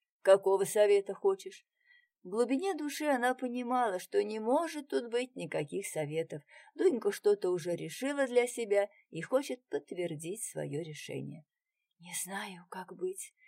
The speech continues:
Ходить к нему, не ходить?» Дунька была уверена, Марфа поймёт, о ком речь. «Коли деньгами дарит,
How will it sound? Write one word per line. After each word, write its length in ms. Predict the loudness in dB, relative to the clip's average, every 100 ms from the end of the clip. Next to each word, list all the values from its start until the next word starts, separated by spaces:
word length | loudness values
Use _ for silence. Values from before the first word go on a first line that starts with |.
| _
Ходить 460 | -12 -8 -4 -4 -6
к 80 | -10
нему, 280 | -12 -12 -18 -6
не 100 | -6
ходить?» 600 | -2 -4 -4 -6 -8 -12 _ _ _ _ _ -6
Дунька 360 | -2 0 0
была 280 | 4 8 8
уверена, 560 | 4 4 4 4 -2 0
Марфа 360 | 2 2 -2
поймёт, 540 | -2 2 2 2 -2 -2 _
о 140 | -10 -8
ком 240 | -8 -8
речь. 360 | -8 -10 -14 _ _ _ _ _
«Коли 260 | 0 0
деньгами 640 | 0 -6 0 4 4 4 6
дарит, 420 | 8 8 6